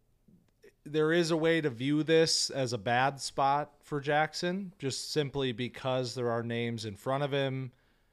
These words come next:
a player, you know, like Tyler Lockett that plays the same role that we expect Jackson to have. Or similar role, but I don't mind this at all because Lockett's getting older.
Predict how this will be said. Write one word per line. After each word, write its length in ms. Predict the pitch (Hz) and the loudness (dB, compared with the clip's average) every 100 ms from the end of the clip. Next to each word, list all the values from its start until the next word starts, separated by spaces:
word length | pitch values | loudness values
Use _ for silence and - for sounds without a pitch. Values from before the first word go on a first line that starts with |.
| _ _ | _ _
a 80 | 117 | -12
player, 760 | - - 123 127 123 117 113 110 | -10 -6 -2 0 0 -2 -4 -6
you 100 | 120 | -10
know, 100 | 104 | -8
like 280 | 98 123 131 | -4 -4 -4
Tyler 400 | 143 135 135 131 | 0 0 2 0
Lockett 600 | 127 131 123 135 127 - | 2 2 0 -2 -2 -2
that 160 | 104 - | -8 -6
plays 400 | 120 110 104 - | -6 -4 -6 -8
the 100 | - | -6
same 340 | - 101 98 | -6 -6 -8
role 500 | 107 135 139 131 127 | -4 0 0 0 -2
that 140 | 120 | -4
we 140 | 120 123 | -4 -4
expect 500 | 117 - 127 117 - | -6 -6 -4 -6 -4
Jackson 440 | 123 117 - 120 | -4 -4 -8 -8
to 60 | 107 | -6
have. 420 | 113 110 107 107 _ _ _ _ _ _ _ - | -4 -4 -4 -8 _ _ _ _ _ _ _ -14
Or 60 | |
similar 440 | - 151 139 107 98 | -6 -4 -2 -4 -4
role, 440 | 98 98 104 107 _ - | -4 -6 -8 -12 _ -8
but 280 | 110 104 - _ _ _ _ _ _ _ _ _ _ 127 | -6 -6 -12 _ _ _ _ _ _ _ _ _ _ 0
I 380 | 160 190 151 107 _ - | 4 4 2 -4 _ -2
don't 200 | 131 120 | 0 0
mind 300 | 117 131 123 | 0 -2 -2
this 180 | 101 104 | -4 -6
at 80 | |
all 320 | 87 76 73 _ | -8 -8 -10 _
because 480 | 120 127 123 107 - 90 | -8 -4 -4 -4 -12 -12
Lockett's 640 | 110 127 160 - 175 - | -2 2 2 2 -4 -4
getting 280 | 165 160 151 | -4 -2 0
older. 520 | 123 123 120 120 120 | -2 -2 -2 -4 -6